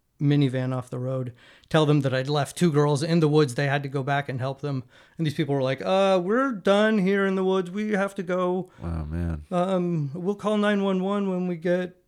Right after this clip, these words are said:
Speaker 1: uh, some range." And I was like, "Fuck you."
Speaker 2: That sucks.
Speaker 1: Yeah,
Speaker 2: It
Speaker 1: and took off, drove <laughs> on the fourth of July across the lawn at the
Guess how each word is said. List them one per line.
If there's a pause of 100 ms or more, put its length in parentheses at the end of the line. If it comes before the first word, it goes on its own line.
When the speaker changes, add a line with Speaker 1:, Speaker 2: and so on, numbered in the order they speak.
(120)
Speaker 1:
uh,
some
range."
And
I
was
like,
"Fuck
you."
Speaker 2:
That
sucks.
Speaker 1:
Yeah,
Speaker 2:
It
Speaker 1:
and (760)
took
off, (500)
drove (160)
<laughs>
on (240)
the
fourth
of
July (480)
across
the
lawn
at
the